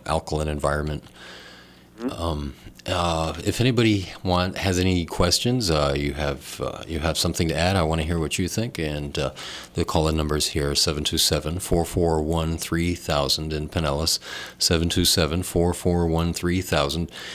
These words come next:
Speaker 1: Toll free, one eight six six, eight two six, thirteen forty, eight six six, eight two six, thirteen forty. And you mentioned, uh, Dennis, you mentioned bentonite clay.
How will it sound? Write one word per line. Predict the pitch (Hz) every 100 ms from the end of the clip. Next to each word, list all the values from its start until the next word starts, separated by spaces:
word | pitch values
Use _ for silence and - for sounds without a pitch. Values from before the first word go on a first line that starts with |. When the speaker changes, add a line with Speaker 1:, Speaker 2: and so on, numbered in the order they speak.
| -
Speaker 1:
Toll | - 87 78
free, | - 92 101
one | 90 82 82
eight | 85 80
six | - 87 -
six, | - 80 78 - - -
eight | 95 95 -
two | - 117 110
six, | - 113 113 - -
thirteen | 98 98 - - 92 90
forty, | 87 - 78 78 80 - - - - 87
eight | 85
six | - 104 95
six, | - 85 82 -
eight | 82 85
two | - 92
six, | - 82 -
thirteen | - 76 - 85
forty. | - 85 78 80 - - - - - - -
And | 85 78 76
you | 76 82
mentioned, | 95 98 104 85
uh, | 85 82 80 - - - -
Dennis, | 90 92 98 -
you | 110
mentioned | 113 - 98 87
bentonite | 101 - 104 87 -
clay. | - 87 87 69 76